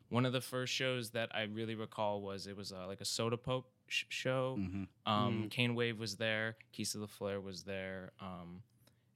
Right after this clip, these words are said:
Speaker 1: uh, there was a, there was a lot of, it was a really good lineup. I can't remember all of it at the moment, but, like, after that, that was in the summer.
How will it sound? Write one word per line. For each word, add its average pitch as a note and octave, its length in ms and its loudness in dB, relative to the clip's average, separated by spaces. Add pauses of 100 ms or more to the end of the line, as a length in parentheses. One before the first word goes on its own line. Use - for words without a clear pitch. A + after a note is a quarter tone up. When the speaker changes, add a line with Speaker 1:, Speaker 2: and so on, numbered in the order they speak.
(120)
Speaker 1:
uh, - 40 -12 (200)
there B2+ 140 2
was C3+ 100 2
a, C3 120 2
there A#2+ 120 -4
was B2+ 140 -2
a C3+ 80 -4
lot D3+ 180 4
of, C#3 140 -2
it A#2+ 80 -4
was A#2+ 120 -6
a B2+ 40 -6
really D#3+ 160 0
good C#3 120 2
lineup. A2 320 2
I G#2 120 -8
can't C3 220 -6
remember B2 300 -2
all G2+ 160 0
of G#2 100 -4
it G#2+ 80 -2
at G#2 100 -6
the G2 80 -8
moment, F#2+ 420 -6
but, G2+ 160 -4 (320)
like, G2 240 0 (240)
after B2+ 400 8
that, G#2 480 0 (260)
that G#2+ 100 2
was A#2 120 4
in A#2 80 4
the A2 60 0
summer. G#2 520 0